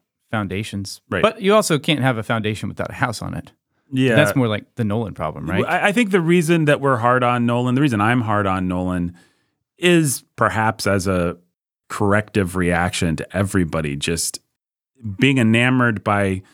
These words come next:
Speaker 2: the surface pleasures of his film, which are real and are, and take talent and take guts and take vision to achieve, a-, and therefore giving a pass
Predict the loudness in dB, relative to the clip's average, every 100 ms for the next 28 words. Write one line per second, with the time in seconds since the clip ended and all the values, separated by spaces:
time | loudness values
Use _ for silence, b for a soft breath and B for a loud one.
0 | b -10 0 2 2 -2 -2 0 2 0
1 | 0 -2 -2 -2 -2 -2 0 0 0 0
2 | 2 4 2 -2 -4 -2 0 0 0 -2
3 | -4 -4 0 0 0 -2 0 0 -2 -6
4 | -4 -2 -2 0 2 2 -2 -2 -2 -2
5 | -2 -2 0 0 0 -2 -2 0 0 0
6 | -4 _ _ _ _ -2 2 4 4 2
7 | 0 0 -2 -4 -4 0 2 0 -2 -8